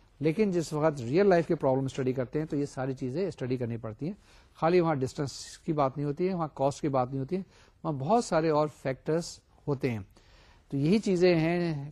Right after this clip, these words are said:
کہ جو بہت ساری چیزیں آپ کو پتہ نہیں چلتی ہیں، آپ کہتے ہیں یہ چیزیں کیوں نہیں چل رہی،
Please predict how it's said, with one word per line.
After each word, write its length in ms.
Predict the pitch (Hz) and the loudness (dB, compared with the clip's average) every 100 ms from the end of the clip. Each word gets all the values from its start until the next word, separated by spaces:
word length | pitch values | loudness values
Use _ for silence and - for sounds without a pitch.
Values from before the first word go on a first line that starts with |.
| - | -4
کہ 120 | 143 | -2
جو 220 | 135 165 | 2 2
بہت 240 | 151 139 151 | 2 2 2
ساری 240 | 151 151 | 0 -2
چیزیں 220 | 147 143 | 0 0
آپ 80 | 139 | 0
کو 80 | 139 | -2
پتہ 200 | 131 131 | -6 -4
نہیں 120 | 143 | -4
چلتی 320 | 160 147 147 143 | -2 -4 -2 -6
ہیں، 80 | 139 _ _ - | -6 _ _ -4
آپ 200 | 143 - | -4 -2
کہتے 200 | 139 156 | -4 -2
ہیں 80 | 147 | -4
یہ 40 | |
چیزیں 220 | 143 143 | -2 -4
کیوں 180 | 139 156 | -2 -2
نہیں 100 | 156 | 0
چل 140 | 143 | -2
رہی، 140 | 120 | -2